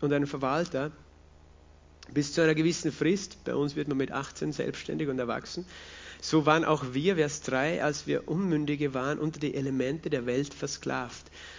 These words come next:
Und das ist interessant, er, er redet natürlich einerseits von den Juden,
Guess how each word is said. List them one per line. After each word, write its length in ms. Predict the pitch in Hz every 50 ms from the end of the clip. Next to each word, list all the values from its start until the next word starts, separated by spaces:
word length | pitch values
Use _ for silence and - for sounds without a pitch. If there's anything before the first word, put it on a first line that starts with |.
| - - - - - -
Und 140 | - 139 139
das 80 | 151 147
ist 60 | 196
interessant, 500 | 190 185 - 165 151 156 160 170 160 151
er, 120 | 139 135 123 - - - - - - - - - - -
er 120 | 143 143
redet 360 | 156 170 165 175 - - - - - - - - - -
natürlich 400 | 160 151 135 190 202 170 160 -
einerseits 500 | 151 165 170 165 170 160 156 - - - - - - 226
von 200 | - - 139 139
den 120 | 135 135
Juden, 360 | 131 139 147 175 185 226 214